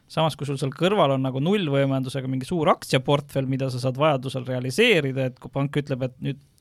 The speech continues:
too raha, risk on juba oluliselt väiksem, või kui sul on seal mingi täiesti sularaha positsioon kõrval ja nii edasi, et kui sa need erinevad pusletükid nagu kokku paned, siis sa saad mõne-, mõnes kohas nagu võtta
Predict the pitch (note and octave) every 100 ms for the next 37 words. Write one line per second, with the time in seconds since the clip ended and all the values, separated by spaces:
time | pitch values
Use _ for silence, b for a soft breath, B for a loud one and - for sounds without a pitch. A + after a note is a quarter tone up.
0 | _ _ C#3+ C#3+ A3 D#3 B2+ b b b
1 | b b _ _ D#3+ - - C3 C3 E3
2 | C#3+ C#3+ F3 F3+ F3+ C3 B2 B2 B2+ C#3
3 | C3+ C3+ C#3 C3+ C3 C3+ C#3 C3 _ _
4 | _ _ _ - C#3 - C3+ A3 C#3+ C3
5 | B2+ B2+ B2+ B2+ C3+ C3 C3 C3 C3 C3
6 | D3 D#3 C3 B2 B2+ - - - - -
7 | C#3+ C#3 F#3 C#3 B2+ G#3 A3+ D3+ C3+ C#3
8 | - - C3 C3+ B2+ G#3 - D3 C3+ C3+
9 | C3 - B2+ C#3 C#3 C#3 E3 E3 - F3+
10 | E3 - C#3+ C#3 C#3 C3 C3+ D3 - -
11 | C3+ C3